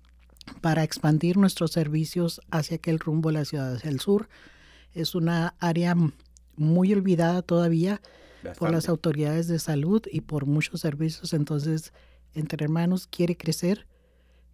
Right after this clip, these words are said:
Speaker 1: y, y ese es nuestro proyecto para si lo podemos lograr el próximo año. No sé cuándo, pero, eh, si
Speaker 2: Ah,
Speaker 1: usted
Speaker 2: vamos a hacerlo.
Speaker 1: vamos a hacerlo. Si ustedes tienen, este, conocimiento de algún local de renta, no sean gachitos.
Speaker 2: Sí.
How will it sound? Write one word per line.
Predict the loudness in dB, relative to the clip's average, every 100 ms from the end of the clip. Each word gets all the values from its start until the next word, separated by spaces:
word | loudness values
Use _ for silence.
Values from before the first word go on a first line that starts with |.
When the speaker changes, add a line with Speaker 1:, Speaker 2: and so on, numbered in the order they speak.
| -10
Speaker 1:
y, | -6 -4 -4 -4 -4 -2
y | -2
ese | 0 -2
es | -2 2
nuestro | 0 0 -4
proyecto | -2 0 0 -2 -4
para | -2 0 -2 -4 -6 -18
si | -6 -2
lo | -2 -4
podemos | -4 -2 0 2
lograr | 0 0 -2
el | -2
próximo | -6 -6 -2 0
año. | 0 -2
No | -2 -2
sé | -4
cuándo, | -2 2 4 4 2 -4 -20 -20 -20 -6
pero, | -4 -2 -2 -4 -4
eh, | -2 0
si | 0
Speaker 2:
Ah, |
Speaker 1:
usted | 2 4
Speaker 2:
vamos | 2 0
a |
hacerlo. | -4 -4 -4 -4 0
Speaker 1:
vamos | 4 4 4 4
a |
hacerlo. | 4 4 2 2
Si | 0
ustedes | 0 4 6 6 2
tienen, | 2 6 6 8 8 8 6 0 -20 -20 -20 -16
este, | -4 0 0 -2 -8 -4 0 0 0 -2
conocimiento | 0 2 4 4 4 2 2
de | 2 0
algún | 0 2 2
local | 2 2 2 2
de | 0
renta, | 2 0 -2 -12 -14 -16 -20 -20 -20 -20 -20 _ _ -20 -20 -6
no | -4
sean | -2 0
gachitos. | -2 -4 -8 -8
Speaker 2:
Sí. | -10